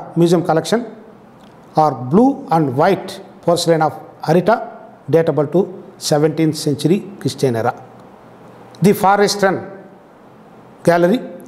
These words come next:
is an important collection of objects from various countries.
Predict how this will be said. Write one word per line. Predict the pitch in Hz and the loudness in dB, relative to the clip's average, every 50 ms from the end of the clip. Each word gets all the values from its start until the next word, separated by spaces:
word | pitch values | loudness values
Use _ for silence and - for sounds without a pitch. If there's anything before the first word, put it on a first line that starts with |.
| - - - - - - - - - - - - | -20 -20 -20 -20 -20 -20 -20 -20 -20 -20 -4 -2
is | 160 147 - | 0 0 2
an | 151 139 139 | 2 2 0
important | 139 139 143 160 147 - - 156 139 - - - - - - - - - - - - - - - - - | 0 0 0 -2 -2 0 -2 -4 -4 -4 -8 -14 -18 -20 -20 -20 -20 -20 -20 -20 -20 -20 -20 -20 -8 -4
collection | - 160 160 156 - - - 147 | -2 0 0 -2 -2 -4 -2 -2
of | 147 - - - - - - - - - - - - - - - - - - - - - - - - - - - - - | -4 -4 -8 -16 -20 -20 -20 -20 -20 -20 -20 -20 -20 -20 -20 -20 -20 -20 -20 -20 -20 -20 -20 -20 -20 -20 -20 -10 -2 0
objects | 170 190 170 147 220 226 226 - - | 2 2 2 2 0 0 0 -4 -6
from | - - 175 185 185 185 - 160 139 | -2 -2 -2 -2 -2 -4 -6 -2 0
various | 160 170 160 165 165 170 - | 2 4 4 4 2 2 -2
countries. | - - - 143 139 127 123 120 - - - - | -8 -6 -4 -2 -2 -2 -4 -4 -4 -6 -8 -8